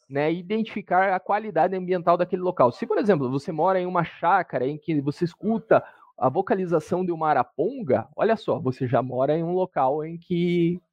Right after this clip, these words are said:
tem uma qualidade ambiental bastante significativa. No entanto, se ao redor da sua casa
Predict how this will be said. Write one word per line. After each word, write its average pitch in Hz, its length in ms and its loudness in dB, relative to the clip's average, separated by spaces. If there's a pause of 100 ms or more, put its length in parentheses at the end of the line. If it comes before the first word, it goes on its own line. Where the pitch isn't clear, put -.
tem 170 120 4
uma 175 160 -2
qualidade 156 440 2
ambiental 156 380 2
bastante 147 340 0
significativa. 160 600 -2 (260)
No 277 60 -4
entanto, 233 360 4
se 220 360 -6
ao 220 120 4
redor 160 340 0
da 151 140 0
sua 135 200 -4
casa 135 460 -2